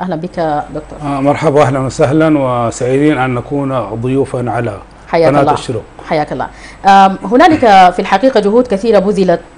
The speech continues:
Speaker 1: آم، يعني في، في هذا الصلح، آه، سواء كان من، من منظمات، آم،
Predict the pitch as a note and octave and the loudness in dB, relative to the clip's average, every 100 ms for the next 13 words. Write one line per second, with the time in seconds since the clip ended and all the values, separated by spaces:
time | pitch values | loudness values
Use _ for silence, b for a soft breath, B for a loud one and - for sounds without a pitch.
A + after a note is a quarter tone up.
0 | - E3 D#3+ D#3+ D#3+ D#3 F3 E3 E3 E3 | -18 -8 -4 -4 -6 -6 -6 -4 -4 -4
1 | D#3+ D3+ - F3 E3 D3+ - F3 F#3+ F3+ | -4 -6 -8 -6 -6 -6 -6 0 0 0
2 | - F3 - - B B B - E3+ E3+ | 0 -2 -2 -14 B B B -2 0 0
3 | E3 G#3 G3+ G#3 A#3+ B3+ A#3+ G3+ G3 F#3+ | 2 2 2 4 2 2 -2 -4 -4 -4
4 | F#3+ F#3 F#3 F#3 F3+ G#3 A3 A3+ - - | -4 -2 -2 0 2 2 2 0 -6 -4
5 | F#3+ F3+ F3 E3+ | 0 0 -2 -6